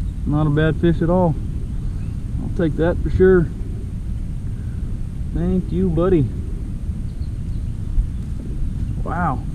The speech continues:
that was fun. Wow,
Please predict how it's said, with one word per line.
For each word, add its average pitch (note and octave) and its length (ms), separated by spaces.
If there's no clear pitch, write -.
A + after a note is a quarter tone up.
that D#3 100
was F#3+ 140
fun. F3 260
Wow, C3 320